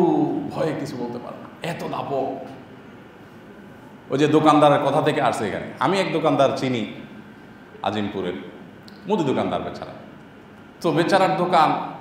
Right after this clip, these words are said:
ফুটে ফেলছে খাইতে খাইতে নেতারা। "হ্যাঁ, লেখা রাখ, লেখা রাখ।"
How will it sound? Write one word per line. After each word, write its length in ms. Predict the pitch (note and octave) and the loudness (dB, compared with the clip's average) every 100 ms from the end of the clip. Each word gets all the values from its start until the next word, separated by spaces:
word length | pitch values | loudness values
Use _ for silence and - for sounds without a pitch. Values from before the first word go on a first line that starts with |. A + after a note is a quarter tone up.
| - | 0
ফুটে 140 | A3 | 6
ফেলছে 320 | G#3+ E3 D3+ B2+ | 8 8 4 2
খাইতে 220 | B2+ G#2+ | 2 0
খাইতে 180 | G2+ G2 | -2 -2
নেতারা। 300 | F2 - - - - - - - | -6 -6 -12 -16 -20 -20 -20 -2
"হ্যাঁ, 120 | D#3 F3+ | 6 8
লেখা 260 | F#3 G3 | 8 8
রাখ, 180 | F#3+ E3 | 8 6
লেখা 180 | F3 F#3+ | 4 4
রাখ।" 120 | D3+ | 2